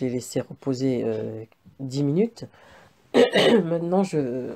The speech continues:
j'ai fait un, un boudin, on va dire, un, un gros bout, une grosse langue, on va dire. Et puis j'ai coupé des petits, euh, des petits bouts. Euh, faut pas les faire trop épais parce qu'on, t-, ils vont encore doubler de volume dans, quand ils vont cuire. Donc, euh,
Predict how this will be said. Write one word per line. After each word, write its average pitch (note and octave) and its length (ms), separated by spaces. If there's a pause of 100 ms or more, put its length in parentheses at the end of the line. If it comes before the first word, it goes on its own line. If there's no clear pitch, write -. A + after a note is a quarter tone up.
(120)
j'ai D3+ 160
fait D#3+ 140
un, C#3+ 320
un D#3 100
boudin, C#3 380
on D3+ 200
va A#2+ 140
dire, B2+ 180
un, A#2+ 240
un B2 80
gros B2 160
bout, B2 220
une C#3 120
grosse C3+ 300
langue, C#3+ 220
on C3+ 60
va B2+ 80
dire. B2+ 280 (800)
Et C3+ 60
puis D3 160
j'ai C3+ 100
coupé C#3+ 340
des C3+ 140
petits, C3+ 380
euh, A#2+ 440
des C3 140
petits C3 260
bouts. D#3 320 (680)
Euh, C#3 200
faut - 180
pas F#3+ 180
les F#3 80
faire F#3 260
trop E3 320
épais F3 340
parce E3 220
qu'on, C3+ 500 (520)
t-, C#3+ 100
ils D3 140
vont D3+ 180
encore E3 240
doubler D3 360
de C#3 120
volume C3+ 400
dans, B2+ 160
quand - 260
ils B2+ 60
vont B2+ 120
cuire. D#3 300
Donc, C3+ 300
euh, A#2+ 160